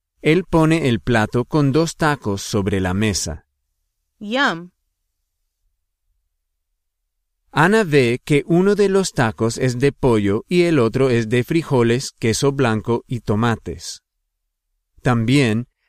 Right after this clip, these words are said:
Speaker 1: el mesero pone el vaso de té con limón sobre la mesa.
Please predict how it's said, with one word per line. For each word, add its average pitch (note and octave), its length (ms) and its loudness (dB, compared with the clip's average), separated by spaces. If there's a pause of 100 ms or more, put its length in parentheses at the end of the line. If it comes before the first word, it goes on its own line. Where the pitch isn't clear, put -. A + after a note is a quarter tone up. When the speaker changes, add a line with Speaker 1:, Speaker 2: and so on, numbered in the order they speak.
Speaker 1:
el E3 180 2
mesero F3+ 500 2
pone E3+ 460 2
el A#2+ 120 0
vaso A#2+ 340 0
de D#3 140 0
té D3+ 260 0
con E3 260 0
limón C#3+ 420 2
sobre G#2+ 400 0
la G#2 120 0
mesa. A2 500 -2